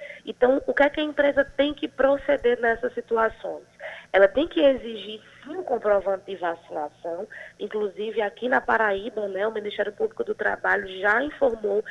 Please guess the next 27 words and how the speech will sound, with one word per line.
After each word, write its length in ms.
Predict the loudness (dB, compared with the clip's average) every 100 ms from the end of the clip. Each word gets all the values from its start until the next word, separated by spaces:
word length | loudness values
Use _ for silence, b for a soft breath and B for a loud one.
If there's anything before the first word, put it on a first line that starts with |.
| B B
já 360 | -4 2 4 4
começou 720 | 0 0 0 -4 -2 0 0
a 80 | 0
notificar 720 | 0 -4 -6 -6 -2 0 0
as 60 | -2
empresas 640 | -6 -4 -4 -4 -4 -8 -8 B B B
a 140 | 4
apresentarem 720 | 4 2 0 -2 2 2 2
o 20 |
comprovante 600 | -2 -4 -2 -2 -2 -6
de 80 | -6
vacinação. 880 | -6 -6 -6 -10 -10 -8 -6 -4 -6 -10 _ _ _ _ -10
Primeiro, 280 | -6 0 2
as 120 | 2
empresas 400 | 0 -6 -6 -6
com 140 | -8 -2
mais 200 | 2 0
de 60 |
duzentos 440 | -2 -6 -6 -8 -12
funcionários 600 | -12 -10 -6 0 0 -2 -8 B B B
estão 260 | -8 -4 -4
sendo 240 | -2 -2
notificadas, 840 | -4 -6 -10 2 6 6 4 0 -2
depois 340 | -4 -2 -4 -4 -2
cem, 220 | -2 0
depois 340 | -2 0 -2 -4
cinquenta, 640 | -10 -6 -4 -4 0 -2